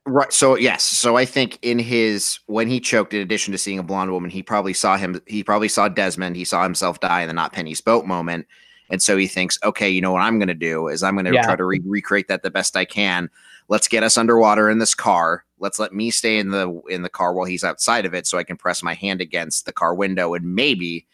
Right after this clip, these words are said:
Speaker 1: that'll get him to see what I saw too."
Speaker 2: That would really be giving him a lot of credit as far as sort of the extent to which he could prognosticate. I'm
Speaker 1: Sure.
Speaker 2: not saying it's impossible, but I definitely think that he, he felt that by doing all that, that he would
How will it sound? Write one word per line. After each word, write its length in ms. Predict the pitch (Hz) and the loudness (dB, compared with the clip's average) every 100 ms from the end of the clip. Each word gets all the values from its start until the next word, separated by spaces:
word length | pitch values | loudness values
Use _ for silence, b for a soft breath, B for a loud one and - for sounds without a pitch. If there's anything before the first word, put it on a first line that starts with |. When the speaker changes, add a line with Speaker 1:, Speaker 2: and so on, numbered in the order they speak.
| _ - | _ -6
Speaker 1:
that'll 180 | 87 | -4
get 200 | 85 82 | -2 -4
him 160 | 95 87 | -4 -6
to 40 | |
see 180 | 82 82 | -6 -8
what 120 | 76 | -8
I 100 | 69 69 | -10 -8
saw 200 | - - | -8 -8
too." 200 | - - - - _ - | -10 -14 -14 -20 _ 0
Speaker 2:
That 160 | 180 226 | 4 6
would 140 | 240 | 6
really 300 | 208 220 214 | 6 6 4
be 240 | 170 180 | -2 -8
giving 340 | 156 180 170 160 | -2 -2 -2 -4
him 340 | 151 156 147 | -2 -2 -4
a 140 | 135 139 | -2 2
lot 300 | 143 143 139 | 4 4 4
of 80 | |
credit 380 | 135 156 135 131 | 0 -2 0 -2
as 200 | 127 127 | -6 -10
far 300 | - 143 131 | -4 0 2
as 120 | 127 | 0
sort 220 | - 151 131 | -4 -4 -4
of 60 | |
the 160 | 127 120 | -6 -10
extent 480 | - - 139 131 - | -10 -8 -6 -6 -8
to 100 | 127 | -6
which 220 | 127 123 | -6 -6
he 100 | 127 | -8
could 300 | - 127 110 - | -6 -8 -8 -2
prognosticate. 1000 | 127 117 123 113 123 147 - 175 180 - b b | 2 2 2 0 0 -4 0 2 0 -2 b b
I'm 60 | 156 | 2
Speaker 1:
Sure. 80 | 165 | 4
Speaker 2:
not 80 | 147 | 4
saying 240 | 180 165 | 2 2
it's 140 | 147 151 | 0 -2
impossible, 640 | 127 131 131 - 180 190 | 0 2 2 0 2 2
but 160 | 165 151 | 4 4
I 80 | 143 | 4
definitely 480 | 165 175 165 143 | 6 4 2 -8
think 260 | 131 147 139 | -6 -8 -8
that 100 | 120 | -10
he, 560 | - 135 135 131 127 - _ _ | -10 -8 -6 -6 -8 -10 _ _
he 100 | - | -6
felt 300 | 156 - 139 | 0 4 4
that 120 | 143 120 | 2 0
by 180 | 131 | 0
doing 360 | 131 143 151 143 | 0 -2 -2 2
all 200 | 131 127 | 2 2
that, 260 | 123 120 123 | 2 -2 -2
that 120 | 113 | -8
he 160 | 143 | -8
would 400 | 135 135 123 107 | -2 -2 -2 -6